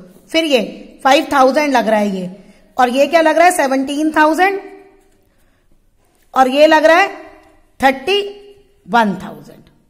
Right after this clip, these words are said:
है ना? बस अब जैसे original में answer था, वैसे original में answer आप लिख लो, जो original form थी।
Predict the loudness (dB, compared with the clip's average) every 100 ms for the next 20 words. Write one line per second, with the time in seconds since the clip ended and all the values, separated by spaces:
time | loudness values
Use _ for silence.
0 | _ _ _ -8 -8 -8 -16 -20 _ _
1 | _ _ -2 -2 -2 -4 -4 -2 -4 -2
2 | -2 -2 -2 -4 -4 -2 0 0 -2 -2
3 | -4 -2 -4 -6 -20 -20 -12 -4 -2 -2
4 | -4 -4 -4 -4 -4 -4 -4 -6 -6 -2
5 | 2 2 0 -14 -8 -8 -4 -4 -4 -8
6 | -20 -8 -4 0 2 0 -2 -4 -4 -6
7 | -14 -18 -20 -20